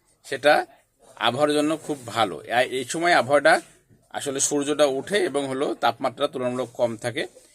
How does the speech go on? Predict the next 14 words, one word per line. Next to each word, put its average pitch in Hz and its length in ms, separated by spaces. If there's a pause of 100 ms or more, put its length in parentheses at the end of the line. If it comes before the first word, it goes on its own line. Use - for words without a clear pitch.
(260)
এই 139 100
সময় 151 180
গোসল 127 200
করাটা 135 300
ভালো, 110 320 (600)
সকাল 143 360
সাড়ে 143 220
দশটা 147 280
থেকে 151 440 (240)
দুপুর 127 300
সাড়ে 120 300
বারোটার 113 380
মধ্যে। 113 400 (760)
এখন 151 340